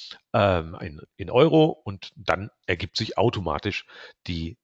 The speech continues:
Positionsgröße. Also ich rechne nachher hier mal alles mit einem Risiko von fünfzig Euro pro Trade. Ähm, also je nachdem, wie groß jetzt diese Range ist, können das, keine Ahnung, null Komma null fünf Lot, äh, oder null Komma ein Lot sein.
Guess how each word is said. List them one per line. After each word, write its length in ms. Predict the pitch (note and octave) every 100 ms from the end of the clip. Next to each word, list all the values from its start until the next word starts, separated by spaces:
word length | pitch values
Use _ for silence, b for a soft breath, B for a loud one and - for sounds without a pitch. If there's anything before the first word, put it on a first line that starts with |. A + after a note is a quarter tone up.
| -
Positionsgröße. 840 | F#2 E2+ - F#2 - - C#2+ -
Also 340 | - - - _ _ D3+
ich 300 | F3 - - - F2
rechne 320 | G2+ - G2
nachher 240 | F#2 G2
hier 140 | F#2 F2+
mal 160 | F2
alles 300 | F#2 F2 -
mit 180 | E2 -
einem 280 | D#2+ C#2+ -
Risiko 340 | G2+ F#2+ - F2
von 220 | - D2+
fünfzig 400 | E2 - - -
Euro 240 | D#3 -
pro 220 | - -
Trade. 360 | - - - - B B B B B -
Ähm, 360 | G#2+ F#2 D#2 - _ _ -
also 240 | F#2 F2+ D2+ -
je 140 | - F2
nachdem, 440 | F2+ - F2+ F2
wie 100 | E2+
groß 280 | - F#2 G#2
jetzt 260 | F#2 - -
diese 240 | D2+ D2 -
Range 300 | D#2+ E2+ -
ist, 400 | C3+ B2+ - -
können 220 | F#2+ E2
das, 240 | C#2+ - - _
keine 180 | - C#2
Ahnung, 220 | C#2+ - -
null 180 | F#2 F2
Komma 260 | E2+ C#2
null 180 | C2 C2
fünf 260 | - D3+ -
Lot, 400 | A#2 - - -
äh, 160 | D2
oder 260 | - - - -
null 120 | E2+
Komma 240 | D#2+ E2
ein 140 | B2+ B2
Lot 220 | G#2 -
sein. 240 | G2+ E2